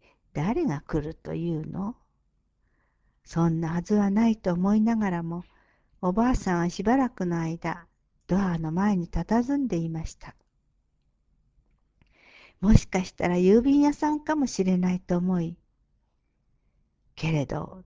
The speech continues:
手紙をくれる友人など一人もいないと首を振ります。新聞の勧誘も、教会への寄付も、何度も断っているうちにみんな来なくなりました。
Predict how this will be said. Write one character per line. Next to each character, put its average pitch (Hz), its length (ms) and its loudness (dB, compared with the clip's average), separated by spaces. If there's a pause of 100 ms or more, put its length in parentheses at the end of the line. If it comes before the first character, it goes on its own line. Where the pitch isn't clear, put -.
(120)
手 165 160 2
紙 208 300 6
を 214 80 2
く - 120 -2
れ 220 140 4
る 220 80 2
友 233 240 4
人 254 240 0
な 254 140 0
ど - 320 -6
一 - 260 0
人 233 140 4
も 247 100 4
い 254 80 6
な 277 140 4
い 320 80 0
と - 160 -6
首 185 320 -2
を 208 80 0
振 208 100 0
り 196 140 -4
ま 208 120 -4
す。 - 300 -16 (1300)
新 208 400 2
聞 214 160 4
の 214 180 2
勧 208 380 0
誘 202 200 0
も、 190 280 -8 (480)
教 185 240 0
会 254 340 4
へ 262 80 4
の 233 160 0
寄 214 200 -2
付 202 120 -6
も、 165 240 -6 (720)
何 170 320 0
度 151 140 -8
も 156 100 -8
断 226 400 -2
っ 277 60 -4
て - 180 -6
い 185 100 2
る 202 140 0
う 220 80 -2
ち - 200 -10
に 214 220 -4 (300)
み 214 140 4
ん 208 160 4
な 208 100 0
来 - 160 -2
な 302 140 2
く 220 120 -8
な 196 160 0
り 196 120 -2
ま 202 180 -2
し - 140 -14
た。 - 240 -10